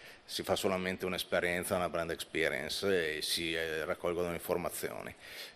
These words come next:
Però, insomma, diciamo, un investimento importante in termini di multimedia e altro, ma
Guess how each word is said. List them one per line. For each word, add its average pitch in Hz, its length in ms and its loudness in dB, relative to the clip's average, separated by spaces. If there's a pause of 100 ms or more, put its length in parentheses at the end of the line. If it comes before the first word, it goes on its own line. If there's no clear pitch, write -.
Però, 95 320 8
insomma, 78 480 -4
diciamo, 87 300 -2
un 90 100 0
investimento 98 500 2
importante 98 580 4
in 78 60 -10
termini 82 260 -2
di 85 40 -4
multimedia 85 800 2
e - 20 2
altro, 82 240 -2
ma - 140 -8